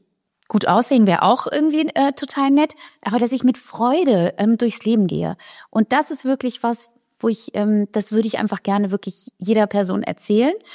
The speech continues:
Und auch, dass wir Mamas, egal ob das Baby noch ganz klein ist oder wir schon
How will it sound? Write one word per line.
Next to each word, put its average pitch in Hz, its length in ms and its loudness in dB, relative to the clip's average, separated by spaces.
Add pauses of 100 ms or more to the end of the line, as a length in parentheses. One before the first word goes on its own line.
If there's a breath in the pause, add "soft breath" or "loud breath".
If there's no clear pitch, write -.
(280 loud breath)
Und 415 300 0
auch, 320 160 0
dass 233 300 -4
wir 190 320 2
Mamas, 175 720 -2 (280)
egal 214 380 0
ob - 120 -8
das 254 120 -8
Baby 240 340 -2
noch 214 200 -2
ganz 233 240 -4
klein 226 320 -2
ist 254 160 -4
oder 196 200 0
wir 190 140 0
schon 185 280 -4